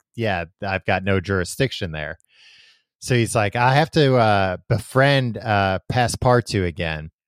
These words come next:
Uh, he has no idea who this woman is. So him and Passepartout have a drink, and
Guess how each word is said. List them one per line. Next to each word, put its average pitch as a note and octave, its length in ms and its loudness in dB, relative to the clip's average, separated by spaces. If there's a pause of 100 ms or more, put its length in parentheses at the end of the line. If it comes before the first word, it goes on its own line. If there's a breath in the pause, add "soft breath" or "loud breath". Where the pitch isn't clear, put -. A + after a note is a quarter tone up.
(240)
Uh, F#2+ 360 0
he G#2+ 140 0
has C3+ 140 4
no D#3 260 6
idea A#2+ 340 4
who A2 120 2
this F#2 220 -4
woman A2 400 0
is. D#2 340 -10 (280)
So A#2 160 0
him C#3+ 200 4
and C3 120 2
Passepartout C3 720 0
have G2+ 160 0
a G2 60 -2
drink, G2 580 -2 (380)
and G#2+ 320 -2